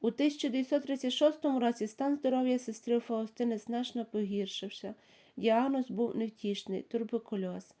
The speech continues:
Від березня того ж року до грудня тисяча дев'ятсот тридцять сьомому році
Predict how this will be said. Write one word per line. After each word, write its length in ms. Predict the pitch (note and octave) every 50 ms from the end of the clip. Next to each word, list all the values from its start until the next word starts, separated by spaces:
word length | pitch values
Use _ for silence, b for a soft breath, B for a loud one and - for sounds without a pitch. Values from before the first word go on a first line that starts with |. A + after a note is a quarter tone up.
| b b b b b b
Від 220 | - G#3+ F3 F#3+ G3
березня 500 | A#3 A#3 B3+ B3+ B3+ B3 B3 B3 A#3 A#3
того 300 | - B3 B3 B3 B3 A3+
ж 140 | G#3 A3
року 280 | G#3+ A#3 B3 B3 B3+ B3
до 180 | G3+ G#3 A3 G#3+
грудня 340 | G#3+ A3+ A#3 B3 B3+ A#3+
тисяча 300 | A3+ - A3+ A#3 - -
дев'ятсот 340 | G3 G#3 A3 - - A#3+ A#3+
тридцять 340 | - A#3+ A3+ A3 - G#3 G3+
сьомому 420 | - A#3+ A#3 A#3 A#3 A3+ A3 G#3+
році 380 | G#3+ A3 A3+ A#3+ - - A#3 B3